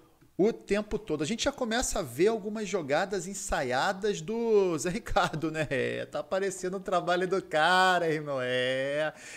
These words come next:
eu critiquei, você criticou, mas a gente já tá vendo melhora no jogo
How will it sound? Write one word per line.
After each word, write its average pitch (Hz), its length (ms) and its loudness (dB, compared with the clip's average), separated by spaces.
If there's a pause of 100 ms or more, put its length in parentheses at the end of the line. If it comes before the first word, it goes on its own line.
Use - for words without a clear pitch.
eu 214 240 10
critiquei, 202 800 2
você 185 380 -2
criticou, 190 760 -4
mas 202 120 -6
a - 20 -8
gente 180 180 -6
já 202 100 -4
tá 196 200 -4
vendo 165 320 -4 (420)
melhora 175 840 6 (360)
no 190 160 0
jogo 220 720 10